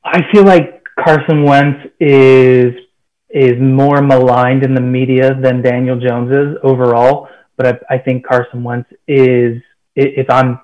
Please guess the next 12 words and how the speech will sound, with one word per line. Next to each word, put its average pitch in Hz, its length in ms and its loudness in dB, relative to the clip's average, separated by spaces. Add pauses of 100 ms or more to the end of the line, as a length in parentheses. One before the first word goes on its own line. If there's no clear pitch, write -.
if - 100 -12
I'm 131 180 0
drafting, 127 680 -2 (520)
I 131 40 -6
think 127 220 -4
I'm 123 180 -2
picking 127 320 -6
Carson 123 360 -4
Wentz 120 260 -8
over 123 200 -2
Daniel 131 340 -2
Jones. 139 340 -2